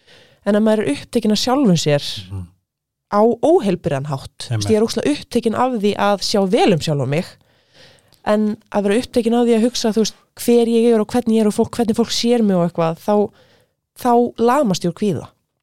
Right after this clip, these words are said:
Speaker 2: Algjörlega. Og þetta er bara, og þetta er algjör kúnst og ég veit að, þú veist, það eru margir sérstaklega ungt fólk.
Speaker 1: Mhm.
Speaker 2: Ég veit ekki hvort að ég sé mjög svolítið mikið af ungu fólki sem að hlustra á mig.
Speaker 1: Nei.
Speaker 2: Ef þið eru þarna úti. <laughs>
Speaker 1: Hæ.
Speaker 2: En það er til dæmis eins og að, hérna,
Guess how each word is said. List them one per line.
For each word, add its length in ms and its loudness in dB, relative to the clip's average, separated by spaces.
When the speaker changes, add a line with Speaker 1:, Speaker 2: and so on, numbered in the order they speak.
Speaker 2:
Algjörlega. 440 -4
Og 120 2
þetta 60 0
er 60 2
bara, 220 4
og 180 -2
þetta 220 0
er 100 2
algjör 380 -2
kúnst 600 -2
og 80 0
ég 120 0
veit 320 0
að, 160 0
þú 120 0
veist, 100 -2
það 100 2
eru 40 2
margir 340 0
sérstaklega 420 0
ungt 380 -4
fólk. 260 -2
Speaker 1:
Mhm. 400 2
Speaker 2:
Ég 80 -2
veit 160 0
ekki 80 -8
hvort 160 -4
að 60 2
ég 60 2
sé 260 -2
mjög 160 -2
svolítið 220 2
mikið 120 0
af 80 -6
ungu 420 0
fólki 340 -4
sem 100 0
að 80 2
hlustra 320 0
á 20 -2
mig. 140 -2
Speaker 1:
Nei. 120 0
Speaker 2:
Ef 200 4
þið 180 4
eru 220 2
þarna 280 4
úti. 180 -2
<laughs> 840 0
Speaker 1:
Hæ. 120 2
Speaker 2:
En 160 2
það 80 4
er 40 0
til 140 2
dæmis 200 4
eins 180 0
og 140 6
að, 380 4
hérna, 680 2